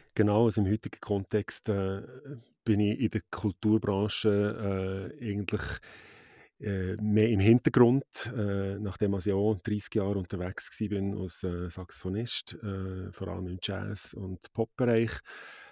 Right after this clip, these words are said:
Heute, was Riser angeht, ähm, kümmere ich mich um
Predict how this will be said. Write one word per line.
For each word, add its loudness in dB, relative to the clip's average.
Heute, 4
was -6
Riser 6
angeht, 4
ähm, -2
kümmere 0
ich 2
mich 2
um -2